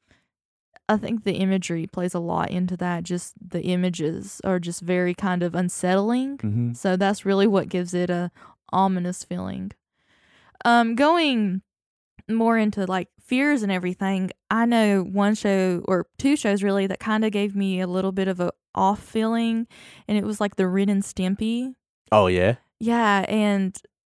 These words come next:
Speaker 1: that one was just really weird how, like, the dynamic between the two, um, I'm not really sure what they were. They were type of, some type of animal.
Speaker 2: Uh, uh,
Speaker 1: <laughs>
Speaker 2: Ren was, uh,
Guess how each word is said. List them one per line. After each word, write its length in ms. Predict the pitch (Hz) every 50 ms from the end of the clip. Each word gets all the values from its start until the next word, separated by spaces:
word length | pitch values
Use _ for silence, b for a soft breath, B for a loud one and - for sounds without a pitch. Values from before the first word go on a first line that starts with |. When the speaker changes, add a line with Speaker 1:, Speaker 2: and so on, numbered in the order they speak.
| _
Speaker 1:
that 340 | - 196 190 220 208 208 214
one 180 | 240 254 262 269
was 160 | 262 233 -
just 180 | 208 202 - -
really 240 | 196 202 202 202 202
weird 480 | 185 175 190 202 202 202 208 208 208
how, 260 | 208 - 208 190 190 185
like, 260 | 185 185 170 - -
the 80 | -
dynamic 600 | 180 202 196 190 196 190 185 185 185 190 196 -
between 340 | - 214 - - 202 196 196
the 100 | 190 185
two, 540 | - - 208 190 190 190 190 190 185 185 175 -
um, 480 | 180 185 180 180 175 175 175 175 180 - _ _ _ _ _ _ -
I'm 120 | 208 226
not 120 | 226 214
really 180 | 220 226 220 220
sure 200 | - - 208 196
what 120 | 185 -
they 100 | - 185
were. 200 | 175 180 170 170
They 100 | 175 180 180
were 60 | 196
type 200 | - - 202 196
of, 120 | 175 -
some 160 | - - 214 214
type 160 | - 214 196
of 100 | 180 180
animal. 360 | - 170 170 - - - 185 - _
Speaker 2:
Uh, 260 | - 120 120 120 110 - -
uh, 200 | - 113 110 104 - 254
Speaker 1:
<laughs> 80 | -
Speaker 2:
Ren 400 | - 110 110 127 147 156 156 160 151
was, 280 | 123 113 107 95 90
uh, 260 | 98 90 87 90 90